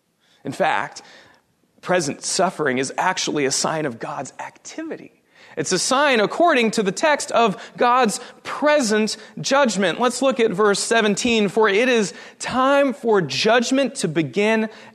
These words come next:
at the household of God." Now, what does that mean? At first, that doesn't seem any, to make any sense. Why would God judge us?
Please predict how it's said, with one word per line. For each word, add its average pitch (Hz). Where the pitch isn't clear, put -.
at 185
the 151
household 208
of 113
God." 123
Now, 139
what 214
does 285
that 123
mean? -
At 165
first, -
that 294
doesn't 247
seem 214
any, 285
to -
make 226
any 277
sense. 302
Why 302
would 196
God 262
judge 220
us? -